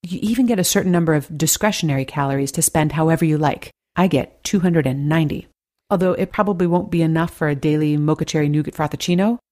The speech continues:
you could probably afford a glass of wine, a square or two of chocolate, or some other small treat practically every day. So you can print out a chart and check off your daily servings as you eat them, or you can keep track online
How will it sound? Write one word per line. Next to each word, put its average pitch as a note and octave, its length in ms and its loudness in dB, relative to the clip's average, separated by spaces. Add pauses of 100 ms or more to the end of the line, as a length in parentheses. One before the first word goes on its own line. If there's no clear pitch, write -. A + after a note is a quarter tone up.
(140)
you - 100 -20
could - 140 -16
probably A3 380 0
afford D3 320 -2
a - 20 -4
glass D#3 300 0
of C3+ 80 -4
wine, G#3 540 0
a - 60 -4
square F#3 360 0
or F3 60 0
two F3 140 0
of C3+ 120 -2
chocolate, G3+ 560 -2
or G3 80 -4
some B3 460 0
other F3+ 180 2
small D#3+ 300 -2
treat C#3 340 -4 (380)
practically - 400 2
every C#3 180 0
day. - 300 -4 (760)
So - 100 2
you G3+ 120 2
can F#3+ 100 0
print G#3+ 160 0
out A#3 100 2
a C#4 60 2
chart E3+ 380 -2 (260)
and D3 180 0
check F#3+ 220 0
off G3+ 140 0
your G3 80 2
daily F3 240 4
servings E3+ 360 2
as F3 140 0
you G3+ 100 0
eat D#3+ 220 -4
them, E3+ 400 -2
or A3+ 260 2
you A#3 140 2
can B3 140 2
keep A#3+ 200 -2
track G3+ 380 -2
online E3+ 680 -2